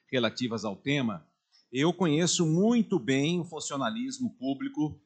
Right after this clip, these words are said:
de Santa Bárbara do Oeste. Eu tive a honra de integrar essa equipe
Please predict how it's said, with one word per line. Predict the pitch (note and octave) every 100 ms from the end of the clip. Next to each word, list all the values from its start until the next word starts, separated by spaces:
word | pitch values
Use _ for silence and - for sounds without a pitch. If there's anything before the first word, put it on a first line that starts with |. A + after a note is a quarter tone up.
| _ _ _
de | B2
Santa | A2+ C#3+ B2+ A#2+
Bárbara | A#2 A#2+ A#2 A#2+
do | A2+
Oeste. | G2 F#2+ - F#2+
Eu | -
tive | D3 D3
a | D3
honra | B2+ C#3+ E3 F#3+ F3 G3 F3+ _ _ _ _
de | A#2+ B2+ B2 B2 A2+ G#2 F#2+ - _ _ _ _ _
integrar | C3+ D3 C#3+ G2+ A#2 B2 D3 B2+ - - _ _ _ _
essa | A#2+ C3+ - A#2+
equipe | G#2+ - B2 D3 D#3+ D#3 D3 A#2